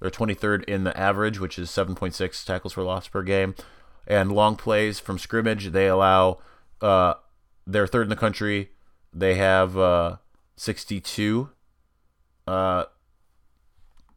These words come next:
I, I don't feel like I wrote that down right. Sixty-two yards, uh, sixty-two plays at ten yards or above. Um, and, uh, yeah. They've given up one play that was a fifty-yard play. That was, I believe, to S M U,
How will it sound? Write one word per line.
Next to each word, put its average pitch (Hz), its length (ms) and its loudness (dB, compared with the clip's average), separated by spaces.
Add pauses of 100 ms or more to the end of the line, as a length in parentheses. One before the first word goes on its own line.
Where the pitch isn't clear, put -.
(320)
I, 104 260 -6
I 98 140 -4
don't 92 180 -2
feel 87 140 -4
like 80 100 -4
I 82 80 -2
wrote 76 200 -6
that 73 180 -8
down 73 180 -8
right. 71 240 -10 (640)
Sixty-two 120 720 -4
yards, 101 380 4
uh, 101 260 2
sixty-two 123 400 -2
plays 107 300 0
at 95 100 -8
ten 98 200 -4
yards 90 500 -2
or 92 160 -2
above. 85 480 0 (560)
Um, 85 420 0 (260)
and, 90 460 -2
uh, 82 380 0 (340)
yeah. 87 240 -6 (680)
They've 95 480 -6
given 101 220 0
up 90 140 -2
one 95 240 -2
play 98 260 0
that 90 140 -2
was 85 100 -8
a 80 60 -12
fifty-yard 87 480 -2
play. 85 240 -2
That 80 160 -4
was, 80 180 -8
I 87 160 0
believe, 85 440 -6
to 82 260 -4
S 82 120 -6
M 82 140 -6
U, 80 240 -8